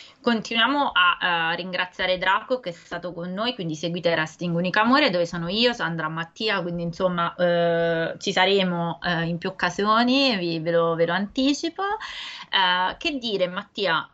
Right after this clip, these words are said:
noi ci siamo goduti un grandissimo Rampage Dynamite, quindi buon, eh, no,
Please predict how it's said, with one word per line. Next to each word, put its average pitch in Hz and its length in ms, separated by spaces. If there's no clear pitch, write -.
noi 220 260
ci 311 80
siamo 196 280
goduti 254 640
un 208 160
grandissimo 208 680
Rampage 180 560
Dynamite, 165 880
quindi 180 280
buon, 220 460
eh, 170 1080
no, 160 300